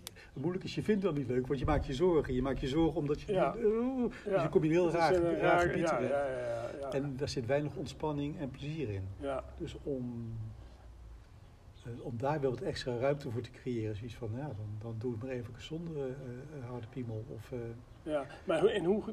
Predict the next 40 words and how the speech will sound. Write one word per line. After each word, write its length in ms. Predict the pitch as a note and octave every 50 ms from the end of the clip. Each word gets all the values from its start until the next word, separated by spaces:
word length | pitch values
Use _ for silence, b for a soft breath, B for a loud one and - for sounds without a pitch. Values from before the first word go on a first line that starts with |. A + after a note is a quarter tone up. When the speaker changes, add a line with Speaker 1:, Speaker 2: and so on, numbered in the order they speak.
| - - E3
Speaker 2:
hoe 160 | D#3+ F#3+ F#3+
ging 240 | - - G#3 G#3+ F#3+
dat 160 | D3+ C3 -
dan? 220 | - C3 D#3 F3
Zeg 120 | - E3 E3+
maar, 100 | D#3 D3+
dat 140 | D#3+ C#3+
heb 120 | - D3 -
je 100 | E3 E3+
in 100 | D#3+ C3
gesprek 400 | - - - - E3+ F#3 G3 G3
gedaan? 500 | - F#3 E3+ E3+ E3 E3 E3+ E3 E3 D#3
Of, 200 | C#3+ - - C#3 C#3
of, 220 | D3 - C#3 C3 -
Speaker 1:
Een 80 | D3+
Speaker 2:
eh, 60 | D3 C#3+
Speaker 1:
be-, 60 | D#3+
Speaker 2:
hoe 80 | D#3 D#3
ben 80 | - - D3+ C#3+
Speaker 1:
beetje 160 | B2+ B2 -
Speaker 2:
je 60 | C3+ B2+
Speaker 1:
gesprek, 520 | - - - - C#3+ D#3 D#3+ D#3+ D#3 -
dan 140 | - C3+ A#2+
weer 140 | A#2+ B2+ D3+
achteraf 500 | - G#2+ - - A#2+ A#2 C3+ D3 - -
een 80 | C3+
beetje 380 | A#2+ C#3 C3 C3+ B2+ C3 - C3
zo 220 | A2 B2 A#2 A#2
van, 140 | A2 - F#3+
Speaker 2:
Ja, 120 | F3 E3+ E3
ja, 160 | D3+ B2 G#2
Speaker 1:
eh, 60 | G2+ G2+ A2+ A#2 A#2 A2+ - -
Speaker 2:
ja. 160 | - C3 B2 - - -
Speaker 1:
even 260 | - F#3+ F#3+ D3+ - -
wat, 140 | D3+ C3+ -
wat 160 | - C#3+ -
ruimte 320 | - B2 C#3 C#3+ C#3 C3 C#3
ervoor 260 | B2 A2 - - C3
krijgen. 520 | B2+ - - C#3 B2+ B2+ A#2 - - A#2+ A#2+ B2+ - - b b b b b b b b - -
Eh, 80 | - A#2+